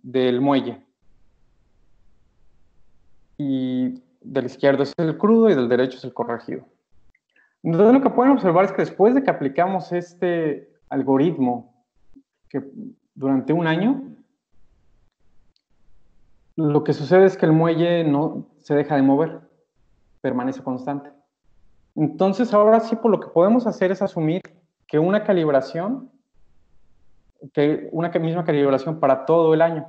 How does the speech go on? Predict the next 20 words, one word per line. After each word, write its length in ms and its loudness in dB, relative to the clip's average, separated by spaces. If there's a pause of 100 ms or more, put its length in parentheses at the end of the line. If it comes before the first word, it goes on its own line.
(160)
en 80 -6
lugar 240 2
de 400 -2
una 200 -6
calibración 460 -4
cada 200 0
dos 120 -6
semanas. 460 -12 (1700)
Entonces, 320 0
esto 140 -2
tiene 180 2
el 60 4
beneficio 420 0
de 140 0
corregir 560 0
los 180 -2
movimientos 680 2
de 80 0
vi-, 140 -2
vi-, 500 -12